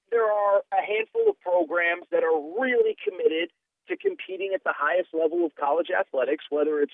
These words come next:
Oregon, whether it's Washington, whether it's Arizona basketball, whether it's U S C football.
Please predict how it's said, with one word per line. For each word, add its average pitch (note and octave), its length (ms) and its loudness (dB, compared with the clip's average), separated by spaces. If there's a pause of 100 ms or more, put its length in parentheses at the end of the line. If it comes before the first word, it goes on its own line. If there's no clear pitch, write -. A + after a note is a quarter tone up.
(100)
Oregon, E3 600 -2
whether C#3+ 240 0
it's B2+ 120 -10
Washington, E3+ 920 -2 (320)
whether D#3 320 2
it's C#3+ 100 0 (140)
Arizona F3+ 580 2 (140)
basketball, E3+ 800 0
whether D3+ 240 2
it's C#3+ 140 -4
U F3+ 360 -2
S E3 80 2 (140)
C F3 160 -8 (140)
football. D#3+ 560 0